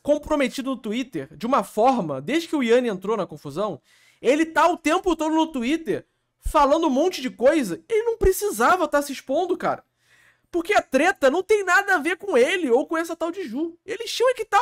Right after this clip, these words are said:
ó, metido o pé disso, cara, se afastado. Tem gente que pede pra tomar à toa, cara. Os malucos ficam agindo como se se soubesse de algo, tivesse provas, tivesse envolvido diretamente, e eles não sabem de nada, tá ligado?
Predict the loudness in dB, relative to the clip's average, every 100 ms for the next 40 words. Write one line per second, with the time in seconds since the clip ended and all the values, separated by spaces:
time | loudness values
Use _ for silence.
0 | 6 6 4 -2 -2 -2 0 -2 0 2
1 | 2 0 -2 -6 -4 -4 -4 -4 -4 -4
2 | -2 -4 -2 0 0 -2 -14 _ _ _
3 | -4 -2 0 0 0 -2 -4 2 2 2
4 | -2 -2 -4 -4 -6 -8 -8 -8 -10 -20
5 | _ _ _ _ _ -12 0 0 0 -4
6 | -2 0 0 -4 -6 -6 -6 -8 -10 -14
7 | -6 -4 -2 -4 -4 -8 -4 -2 0 -2
8 | -6 -8 -8 -10 -8 -2 -2 -2 -10 -20
9 | -20 _ _ -8 0 0 0 -2 2 2
10 | 0 -4 -2 0 0 0 0 -4 -2 -4
11 | -6 -8 -12 -10 -10 -12 -10 -10 -10 -10
12 | -6 -4 -4 -6 -10 -10 -6 -4 -4